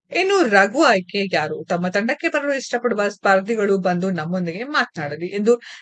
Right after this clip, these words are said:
ಧ್ರುವಂತ್ ಮತ್ತು ಅಶ್ವಿನಿ ಗೌಡ ಕುಳಿತಿದ್ದಾರೆ. ಇತ್ತ ರಾಶಿಕಾ ಮತ್ತು ರಕ್ಷಿತಾ ಜೊತೆಯಲ್ಲಿ ತಂಡವಾಗಿ ಆಟವಾಡಬೇಕೆಂದು ರಘು ಬಯಸುತ್ತಿದ್ದಾರೆ.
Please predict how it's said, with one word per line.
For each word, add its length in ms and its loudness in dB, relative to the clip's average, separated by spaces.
ಧ್ರುವಂತ್ 400 4
ಮತ್ತು 220 -4
ಅಶ್ವಿನಿ 480 0
ಗೌಡ 260 0
ಕುಳಿತಿದ್ದಾರೆ. 680 -4
ಇತ್ತ 300 -4
ರಾಶಿಕಾ 560 0
ಮತ್ತು 400 -2
ರಕ್ಷಿತಾ 640 4
ಜೊತೆಯಲ್ಲಿ 420 -2
ತಂಡವಾಗಿ 640 -2
ಆಟವಾಡಬೇಕೆಂದು 960 -2
ರಘು 280 -2
ಬಯಸುತ್ತಿದ್ದಾರೆ. 720 0